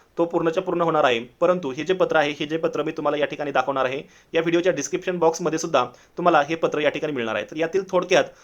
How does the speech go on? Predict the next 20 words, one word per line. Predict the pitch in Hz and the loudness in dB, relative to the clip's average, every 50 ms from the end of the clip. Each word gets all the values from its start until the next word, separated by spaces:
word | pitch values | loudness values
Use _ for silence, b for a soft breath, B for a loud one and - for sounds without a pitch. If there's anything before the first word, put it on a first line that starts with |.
| b b - | b b 0
तुम्हाला | 170 180 185 165 143 135 - - | 4 6 6 6 6 4 0 -2
जो | 170 175 | -2 0
मसुदा | 170 160 151 - 175 185 185 | 0 0 0 2 4 4 4
आहे, | 180 180 | 4 4
तो | 180 190 185 | 2 0 -2
मी | 180 175 | 0 0
या | 175 | 0
ठिकाणी | 165 170 170 165 170 | 0 0 -2 -2 0
सांगतोय | 180 160 143 123 127 120 123 127 b b b b b - | 0 -2 0 0 -2 -2 -2 -4 b b b b b 0
की | 170 180 | 4 4
या | 185 | 4
ठिकाणी | 180 202 - 190 170 165 | 4 4 2 2 2 2
शेवटी | - - 165 160 165 185 | 2 2 2 2 2 0
तुम्हाला | 190 185 180 180 | 0 0 0 2
सांगितलेलं | 180 190 170 156 147 160 151 147 | 2 0 0 0 -2 0 0 2
आहे, | 139 139 143 | 2 0 -2
तर | - 165 | -4 2
मार्च | 165 160 165 170 - | 4 6 6 6 4
दोन | 165 170 170 | 0 -2 -2
हजार | 165 160 175 | 0 0 0